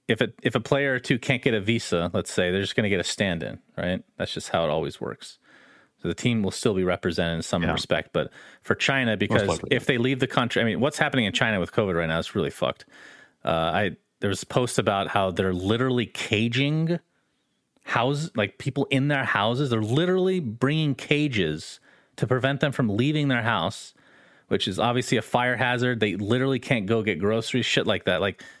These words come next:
Speaker 1: not everywhere in China, but certain parts of it. It, it looks like dystopian. It looks crazy. Anyway,
Speaker 2: What the fuck?
Speaker 1: so if, if somebody leaves China,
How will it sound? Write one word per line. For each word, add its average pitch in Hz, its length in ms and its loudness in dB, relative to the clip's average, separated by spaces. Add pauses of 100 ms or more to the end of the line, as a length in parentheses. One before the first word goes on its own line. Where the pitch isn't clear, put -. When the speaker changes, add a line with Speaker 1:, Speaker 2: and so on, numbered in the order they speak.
(280)
Speaker 1:
not 147 220 0
everywhere 120 440 0
in 92 80 -2
China, 92 340 0
but - 160 -4
certain 95 360 0 (400)
parts - 280 0
of 82 60 -4
it. - 120 -6
It, 98 120 -4 (200)
it 123 120 0
looks - 420 -4 (480)
like 92 420 -2 (200)
dystopian. 101 920 0 (340)
It 113 160 0
looks 95 260 -2
crazy. - 460 -2
Anyway, 107 420 0 (180)
Speaker 2:
What 110 140 -2 (160)
the - 100 -12 (340)
fuck? 101 200 -4
Speaker 1:
so 120 320 2
if, - 420 -2
if 135 160 0
somebody 175 360 2
leaves 151 240 0
China, 120 600 0